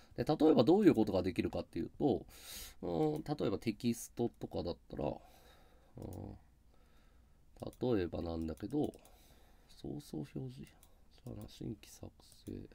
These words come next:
で、うん、うん。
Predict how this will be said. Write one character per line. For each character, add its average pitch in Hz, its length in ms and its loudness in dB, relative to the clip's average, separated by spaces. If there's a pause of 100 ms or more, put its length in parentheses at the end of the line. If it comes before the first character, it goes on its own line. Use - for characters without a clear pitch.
(960)
で、 - 280 -6 (680)
う - 40 -8
ん、 - 260 -6 (1400)
う - 20 -12
ん。 - 40 -12